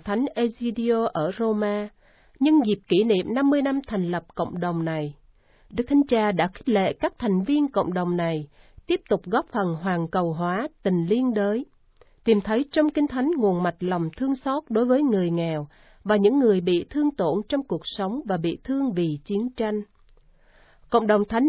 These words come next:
Egidio được thành lập ở khu vực Trastevere ở Roma do sáng kiến của ông Andrea Riccardi, nay là một giáo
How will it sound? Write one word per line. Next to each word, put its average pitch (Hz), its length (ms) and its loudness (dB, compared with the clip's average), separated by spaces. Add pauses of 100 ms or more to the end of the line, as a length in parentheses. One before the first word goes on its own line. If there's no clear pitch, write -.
Egidio 247 720 0
được 202 280 4
thành 202 220 0
lập 190 200 2 (120)
ở 180 220 -2
khu 294 180 0
vực 202 180 -2 (140)
Trastevere 226 1080 -2
ở 170 220 -4
Roma 214 500 -2 (420)
do 269 220 2 (100)
sáng 262 260 0
kiến 277 320 2
của 175 100 2
ông 226 220 0
Andrea 233 840 -2
Riccardi, 214 720 -2 (480)
nay 285 200 2
là 226 120 4
một 180 220 0
giáo 202 200 0